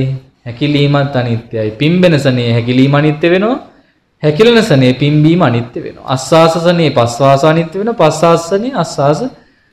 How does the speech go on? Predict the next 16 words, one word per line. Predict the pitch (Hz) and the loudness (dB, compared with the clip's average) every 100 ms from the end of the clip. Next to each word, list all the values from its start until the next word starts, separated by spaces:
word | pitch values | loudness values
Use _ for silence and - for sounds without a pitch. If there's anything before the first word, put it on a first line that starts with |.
| _ 110 | _ -12
අනිත්‍ය | 104 101 - | -10 -12 -16
වෙනවා. | - - - | -20 -12 -6
ආස්වාසය | 135 - 226 262 262 | -6 0 4 4 4
තුලත් | 170 139 139 - 151 | 4 4 4 2 2
අවස්ථාවලට | 147 175 - 196 180 156 143 | 2 2 2 4 4 4 2
බෙද | 139 143 | 4 4
බෙද | 139 127 | 4 4
බලනකොට | 123 123 123 120 127 | 2 0 0 -2 0
ඒකත් | 151 180 240 240 | 2 4 4 2
අනිත්‍ය | 151 127 120 110 | 2 0 -2 -6
වෙනවා. | 98 92 117 190 240 - - _ _ _ _ 127 | -8 -10 -4 -2 -2 -6 -18 _ _ _ _ -6
එහෙනම් | 127 127 131 | -4 -2 0
මේ | 127 139 131 | 0 0 0
දකින | 120 117 165 175 | -2 -2 -2 -2
කායික | - 139 147 147 | 0 2 2 2
පැවැත්ම | 135 127 139 143 | 2 4 4 2